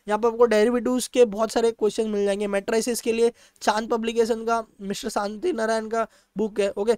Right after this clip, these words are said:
इस तरह से हर एक टॉपिक्स के लिए पर्टिकुलर बुक होता है, but हाँ, मैथ्स के लिए मैं आपको रिकमेंड करूँगा जो यहाँ पर नहीं है, कुंभोजकर। कुंभोजकर is a best book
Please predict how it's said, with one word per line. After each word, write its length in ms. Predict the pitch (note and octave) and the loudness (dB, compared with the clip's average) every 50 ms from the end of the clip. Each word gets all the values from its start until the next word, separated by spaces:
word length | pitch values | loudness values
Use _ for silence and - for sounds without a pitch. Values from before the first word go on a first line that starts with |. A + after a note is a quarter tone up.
| _ _ _ - | _ _ _ -10
इस 100 | - A3+ | -6 0
तरह 240 | - C#4+ D4 D4 C#4 | 2 4 4 4 4
से 120 | C#4 D4 D4 | 4 4 4
हर 160 | C#4 C#4+ - | 4 4 2
एक 100 | D#4 C#4+ _ | 0 0 _
टॉपिक्स 340 | - C4 B3 B3 D#4 - - | 0 0 0 0 -2 -2 -2
के 60 | - | -2
लिए 80 | D4 D4 | -2 0
पर्टिकुलर 340 | D4 C4+ C4 C4 C4+ C4+ C4 | 2 2 2 2 4 2 2
बुक 160 | A#3 C4 B3 | 2 2 4
होता 200 | B3 A3+ G#3+ A#3+ | 4 4 6 6
है, 40 | B3 | 4
but 120 | B3 B3 | 4 6
हाँ, 140 | A#3 B3 A3 | 6 6 4
मैथ्स 400 | G#3 G#3+ A3 B3 C4+ B3 - - | 4 4 4 4 2 2 0 -2
के 120 | - B3+ | 0 2
लिए 100 | B3 B3+ | 4 4
मैं 100 | B3 B3 | 4 2
आपको 300 | A#3+ A3+ A3+ A#3+ A#3+ A#3 | 2 4 4 4 4 4
रिकमेंड 460 | G#3 G3+ G3+ - - B3+ B3+ C4 B3+ B3 | 4 0 0 2 4 4 4 4 4 4
करूँगा 220 | A#3+ A#3 A#3+ A#3+ | 2 2 4 4
जो 120 | A3+ A3+ | 4 4
यहाँ 160 | A3+ A3 G#3 G#3 | 2 2 2 2
पर 140 | G#3+ A3+ | 0 0
नहीं 220 | G#3+ G#3+ A3 A3+ A3 | 0 -2 -2 -2 -2
है, 100 | A#3 A#3 _ - - - _ _ - | -4 -4 _ -12 -20 -20 _ _ 0
कुंभोजकर। 880 | B3 A#3+ A3+ A#3 A#3 B3 B3 B3 B3 A#3+ - - - A3 G3 F3 E3+ F3 | 2 2 2 2 4 8 10 10 8 8 4 -2 0 2 2 2 0 -2
कुंभोजकर 840 | - - G3 G#3 G#3+ G#3+ A3 A3+ A#3+ A#3+ A3+ - - C4+ B3 A#3+ | -4 -6 -6 -4 -4 -2 2 4 4 4 2 0 -2 0 0 0
is 80 | A#3 A3+ | 0 0
a 100 | A#3 G#3+ | 0 -2
best 420 | F#3 F3 E3+ G#3 A3+ B3 - - | -2 -4 -4 -2 0 0 0 -2
book 180 | A#3 G#3+ A3+ A3 | -4 -6 -6 -6